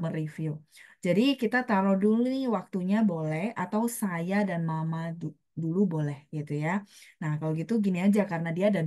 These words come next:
dan, mendingan waktu dulu. Jadi, nggak kes-, apa sih, kayak terlalu ribet gitu ya.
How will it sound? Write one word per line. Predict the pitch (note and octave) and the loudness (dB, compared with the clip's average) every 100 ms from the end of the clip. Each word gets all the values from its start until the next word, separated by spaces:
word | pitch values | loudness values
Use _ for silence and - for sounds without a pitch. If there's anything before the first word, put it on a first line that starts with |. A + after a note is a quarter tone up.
| E3 | 0
dan, | D#3 D3 F#3 A#3 - _ - | 0 0 0 -2 -8 _ -4
mendingan | D#3+ D#3 F3+ A3 | 0 2 4 2
waktu | E3 - F3 E3+ | 2 -2 -2 2
dulu. | F#3+ G#3 D#3+ | 2 2 2
Jadi, | E3+ G#3 | 0 2
nggak | E3+ C3+ - | 0 -2 -6
kes-, | E3 - - _ _ - C3+ | -8 -8 -10 _ _ -10 -8
apa | D#3 G#3+ G#3+ | -4 -4 -2
sih, | A3+ | -6
kayak | E3 D#3 D#3 D3+ _ _ _ | -4 -4 -4 -6 _ _ _
terlalu | E3+ E3 E3+ | -2 0 0
ribet | E3+ E3 D#3 _ | -2 -4 -8 _
gitu | D3 D3+ | -8 -4
ya. | D#3 | -2